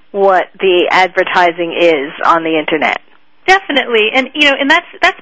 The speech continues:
Speaker 2: part of why I think one of the good things about a site like MySpace that attracts so many young people, it really is, if, if parents get involved and can be the webmasters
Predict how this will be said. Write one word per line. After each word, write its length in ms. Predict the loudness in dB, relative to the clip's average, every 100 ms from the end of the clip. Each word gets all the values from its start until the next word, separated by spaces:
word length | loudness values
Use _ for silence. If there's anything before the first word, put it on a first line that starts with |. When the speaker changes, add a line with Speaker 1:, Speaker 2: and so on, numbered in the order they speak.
| -2
Speaker 2:
part 160 | 0 0
of 160 | 0
why 240 | 2 2 2
I 120 | -2 -2
think 220 | -6 -2
one 160 | -2
of 80 | -2
the 80 | -4
good 300 | -2 -2 -2 -4
things 260 | -2 -2
about 400 | -4 0 2 2
a 40 | -4 -2
site 180 | -2 0
like 220 | -4 -2
MySpace 480 | -4 -4 -4 -6 -4
that 140 | -8
attracts 340 | -2 0 0 -2
so 60 | -10
many 180 | -8 -2
young 220 | 0 0
people, 260 | -2 -4 -8 -8 -8 -4
it 60 | 0
really 240 | 2 2 2 0
is, 80 |
if, 400 | -2 -4 -6 -8
if 20 | -6 -2
parents 420 | 0 2 0 -4 -2
get 180 | -2
involved 640 | -2 -2 0 2 0 -2 -10 -18 -16 -14 -4
and 120 | -4
can 160 | -2 -2
be 160 | 0 -2
the 80 |
webmasters 720 | 2 0 0 -2 -2 -2 -6